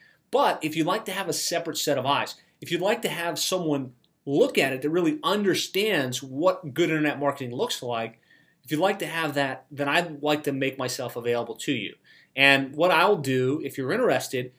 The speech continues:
is I'll look at your website, I'll complete a, a list of the most commonly searched keywords in your area, I'll figure out where you're ranking, I'll look at some of the off-page, off-page factors in terms of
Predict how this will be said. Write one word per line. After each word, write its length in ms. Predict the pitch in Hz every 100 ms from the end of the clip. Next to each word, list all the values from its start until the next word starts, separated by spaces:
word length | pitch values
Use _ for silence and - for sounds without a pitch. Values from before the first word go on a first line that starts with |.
| _
is 340 | 135 135 127 -
I'll 140 | 156 175
look 160 | 185
at 120 | 151 -
your 100 | 147
website, 640 | 135 - 147 135 127 127 -
I'll 400 | 147 180 165 135 _ -
complete 640 | 156 156 175 160 143 139
a, 60 | 135
a 40 |
list 500 | 139 151 170 - - _ _ -
of 160 | 147 131
the 100 | 139
most 280 | 156 156 -
commonly 300 | 156 147 135
searched 360 | 147 135 -
keywords 380 | 160 143 147 127
in 80 | 135
your 120 | 127
area, 300 | 120 135 131
I'll 100 | 131
figure 380 | - 185 151 147
out 120 | 131
where 140 | 143
you're 140 | 135 127
ranking, 560 | 120 135 139 143 131 - _ _ -
I'll 160 | 185
look 160 | 214 190
at 80 | 170
some 160 | 175
of 80 | 156
the 120 | 143
off-page, 560 | 143 160 156 - 147 - -
off-page 500 | 147 156 - 147 139
factors 460 | - 139 147 151 147
in 80 | 135
terms 220 | 135
of 120 | 123